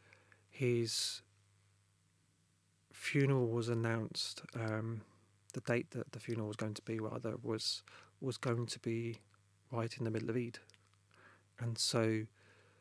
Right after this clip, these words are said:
it was quite a stressful time for Naz because he absolutely wanted to be at our friend's funeral, but he also knew that would mean leaving Eid early, and he knew how hard that would be for his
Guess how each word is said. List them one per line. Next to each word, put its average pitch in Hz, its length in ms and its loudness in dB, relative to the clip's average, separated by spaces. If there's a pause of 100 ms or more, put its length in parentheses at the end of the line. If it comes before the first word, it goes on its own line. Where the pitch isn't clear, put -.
(720)
it 143 140 4
was 131 120 -2
quite - 240 4
a - 40 0
stressful 120 380 -2
time 123 480 2
for - 160 -4
Naz 107 220 0
because - 400 -6
he 110 360 -4 (100)
absolutely 113 460 -2
wanted 113 360 -2
to - 100 -6
be 113 320 0
at 113 160 -4
our 110 80 -2
friend's 110 260 0
funeral, 113 400 0 (280)
but 120 100 -4
he 113 80 2
also 110 260 0
knew 110 340 0 (140)
that 113 140 0
would 110 120 -2
mean 110 200 -2
leaving 110 520 -2 (360)
Eid 120 240 -2 (100)
early, 110 360 0 (640)
and 110 100 -2
he 113 80 0
knew 110 240 0
how 107 140 -2
hard 110 260 -2
that - 120 -4
would - 160 -8
be 110 100 -4
for - 180 -10
his 104 240 -8